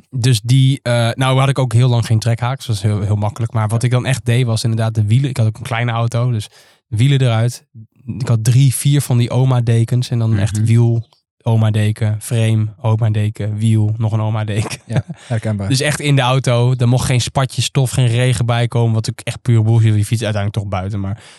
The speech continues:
Speaker 1: dat was een soort raar gevoel. Eh, dat kan heel goed. Maar ik heb tegenwoordig een auto met een trekhaak.
Speaker 2: Mhm.
Speaker 1: En dus een, eh,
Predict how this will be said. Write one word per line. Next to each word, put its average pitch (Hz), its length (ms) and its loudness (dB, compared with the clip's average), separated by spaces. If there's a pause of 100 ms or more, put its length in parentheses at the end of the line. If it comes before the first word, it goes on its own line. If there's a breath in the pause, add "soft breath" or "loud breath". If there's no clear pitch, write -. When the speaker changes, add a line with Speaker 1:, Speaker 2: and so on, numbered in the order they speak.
(100)
Speaker 1:
dat 117 120 -4
was 110 100 4
een 110 60 6
soort 110 140 4
raar 107 180 0
gevoel. 110 360 0 (520 loud breath)
Eh, 151 300 0 (100)
dat 180 140 -2
kan 180 180 0
heel 127 100 4
goed. - 260 -4 (460)
Maar 101 420 -2 (360)
ik 127 120 -6
heb 117 120 -2
tegenwoordig 110 500 0
een 120 120 -6
auto 107 240 -4
met 98 100 -6
een 98 100 -4
trekhaak. 113 440 -8 (280)
Speaker 2:
Mhm. 117 120 -8
Speaker 1:
En 113 100 2
dus 101 180 -4
een, 98 180 -8 (120)
eh, 101 180 -6